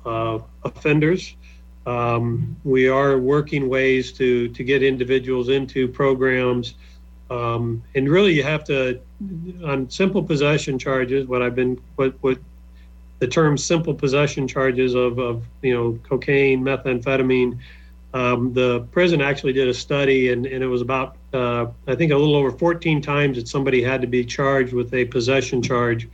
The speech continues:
um, before they ended up in the penitentiary. So, um, you know, it, it, there's a lot of other things that we try. We do try to,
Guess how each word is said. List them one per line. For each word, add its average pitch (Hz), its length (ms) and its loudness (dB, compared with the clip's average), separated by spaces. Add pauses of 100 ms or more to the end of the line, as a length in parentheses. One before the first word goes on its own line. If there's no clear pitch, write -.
(400)
um, 123 240 0
before 123 440 2
they 120 340 2
ended 127 260 0
up 123 160 0
in 123 160 2
the 113 60 0
penitentiary. 117 680 -2
So, 120 400 -2 (600)
um, 117 340 0
you 131 120 4
know, 127 100 4
it, 139 340 2
it, 127 200 0 (500)
there's 143 240 2
a 135 60 2
lot 160 240 4
of 160 60 4
other 156 200 4
things 147 240 -2
that 135 100 -8
we 127 140 -4
try. 143 380 -2
We 135 180 2
do 143 180 0
try 143 320 0
to, 131 240 2